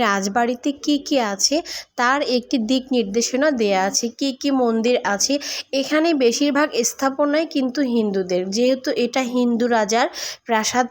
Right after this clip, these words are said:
ছিল এবং তারই শাসন আমল ছিল। আগে কিন্তু এই এলাকায় বেশি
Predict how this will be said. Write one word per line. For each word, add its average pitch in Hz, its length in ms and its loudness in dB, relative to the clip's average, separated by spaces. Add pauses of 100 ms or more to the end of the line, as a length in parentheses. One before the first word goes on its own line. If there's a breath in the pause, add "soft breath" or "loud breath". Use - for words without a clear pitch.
ছিল 226 180 0 (180)
এবং 220 160 0 (160)
তারই 240 300 2 (100)
শাসন 226 300 -2 (100)
আমল 202 200 0 (100)
ছিল। 196 120 -4 (220)
আগে 220 200 -2 (100)
কিন্তু 294 280 0 (180)
এই 254 80 2 (120)
এলাকায় 214 420 0
বেশি 226 240 -2